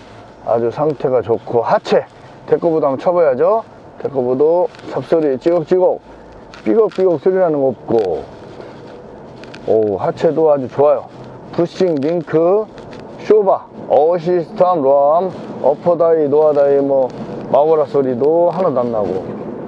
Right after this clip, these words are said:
브레이크도 모듈 들어간 거 없어요. 아주 부들부들하게 다들 브레이크도 잘 듣고,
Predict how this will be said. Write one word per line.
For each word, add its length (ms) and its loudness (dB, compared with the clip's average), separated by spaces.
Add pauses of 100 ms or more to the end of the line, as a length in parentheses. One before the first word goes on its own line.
(880)
브레이크도 1300 2 (540)
모듈 580 2 (280)
들어간 280 0
거 80 0
없어요. 360 0 (260)
아주 480 0 (880)
부들부들하게 1080 0 (720)
다들 220 -4 (1300)
브레이크도 540 0
잘 280 -2
듣고, 400 -2